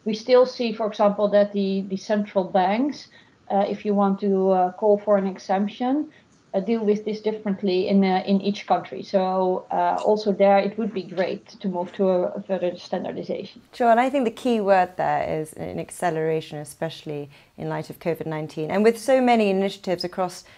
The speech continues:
Speaker 2: Europe, isn't there a case then to be made for collectively joining forces to manage them more efficiently? And if so, where can European banks join forces, considering the vast majority of initiatives?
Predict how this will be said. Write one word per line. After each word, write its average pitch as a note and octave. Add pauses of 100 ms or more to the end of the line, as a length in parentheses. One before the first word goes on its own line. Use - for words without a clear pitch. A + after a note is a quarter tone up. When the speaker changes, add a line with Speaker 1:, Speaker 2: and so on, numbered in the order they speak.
(180)
Speaker 2:
Europe, F3
isn't G3+
there A3
a G#3
case A3
then D#3+
to -
be F3+
made F3+
for F3 (300)
collectively G#3
joining F3+
forces F3
to E3+
manage F3
them D#3+
more D#3
efficiently? D#3
And D#3+
if F3
so, D#3+ (360)
where G3+
can G#3
European E3+
banks D#3
join D#3
forces, D3+
considering D#3 (320)
the F3
vast F3+
majority F3
of D3+
initiatives? -